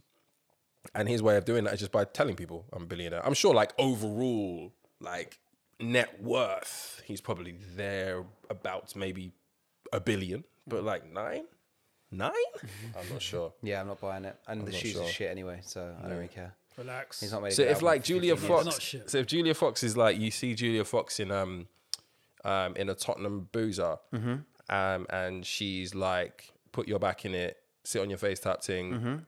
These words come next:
Speaker 1: and she's wearing open toe shoes, and the toes are mangled, you're not, you're not on it.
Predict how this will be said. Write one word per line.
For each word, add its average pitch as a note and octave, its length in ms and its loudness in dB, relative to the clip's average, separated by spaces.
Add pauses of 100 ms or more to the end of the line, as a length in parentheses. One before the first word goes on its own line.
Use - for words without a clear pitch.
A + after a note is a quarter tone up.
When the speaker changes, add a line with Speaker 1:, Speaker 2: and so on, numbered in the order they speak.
Speaker 1:
and F#2+ 240 0
she's G2 140 -8
wearing G2 200 2
open G2+ 280 -4
toe F#2+ 180 -2
shoes, F2+ 520 -4 (440)
and F#2 480 0 (280)
the G2+ 100 -4
toes G#2+ 280 2
are G2+ 60 -2
mangled, F2+ 520 0
you're G2+ 180 -2
not, F#2+ 260 0
you're G2+ 140 -2
not F#2+ 120 2
on F#2 140 0
it. D#2+ 100 -6